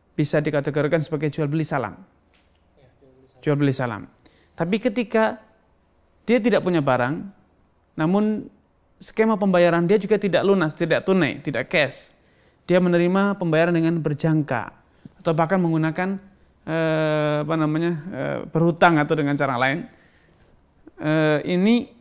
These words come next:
Speaker 1: tidak boleh. Kenapa? Berarti masuk dalam kategori bai'ud dain bid dain, jual beli tertunda dengan pembayaran tertunda. Barangnya belum ada, ter-, sehingga tertunda, eh, pembayaran juga belum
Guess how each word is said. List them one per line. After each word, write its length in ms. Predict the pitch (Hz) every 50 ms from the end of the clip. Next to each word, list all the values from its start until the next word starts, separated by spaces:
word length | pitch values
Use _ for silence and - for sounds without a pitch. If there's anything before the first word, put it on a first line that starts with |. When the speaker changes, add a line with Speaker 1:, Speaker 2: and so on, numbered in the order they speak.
| _ _ _ _ -
Speaker 1:
tidak 320 | 196 180 185 156 156 160
boleh. 380 | 185 196 196 180 151 143 135 -
Kenapa? 560 | 160 160 175 170 160 156 170 151 156 160 156
Berarti 640 | - 151 147 131 135 - - 175 180 180 180 180 - _ _ _ _ _ - -
masuk 240 | 147 151 151 160
dalam 240 | 165 160 156 156 156
kategori 640 | 156 160 151 156 143 147 151 156 160 160 156 - -
bai'ud 400 | - 165 160 - - 156 156 147 -
dain 260 | 165 160 175 180 180
bid 240 | 165 156 156 143 147
dain, 240 | - 156 147 139 127
jual 160 | 151 139 139
beli 400 | 139 143 143 143 143 139 139 143 _ _ _ _ _ _ -
tertunda 560 | 160 147 139 - 151 143 143 139 156 160 160
dengan 480 | 151 147 143 139 143 156 170 175 170 - - _ _
pembayaran 480 | - 151 135 127 127 139 151 156 151
tertunda. 640 | 143 147 143 139 160 156 156 147 139 123 110 - - - - _ _ -
Barangnya 560 | 147 147 147 143 143 139 135 131 127 127 -
belum 240 | 147 147 143 139 135
ada, 560 | - 127 127 139 - 139 143 - 180 185 175
ter-, 240 | - 156 - - -
sehingga 320 | 147 - 156 147 143 139
tertunda, 560 | - 139 139 - 147 135 127 147 165 190 196 - - - - _ _ _ _ _ -
eh, 480 | - 156 151 151 147 143 143 139 143 139
pembayaran 560 | - 156 147 143 139 139 143 170 180 170 147
juga 160 | 156 143 165
belum 480 | 147 147 151 151 151 156 156 165 165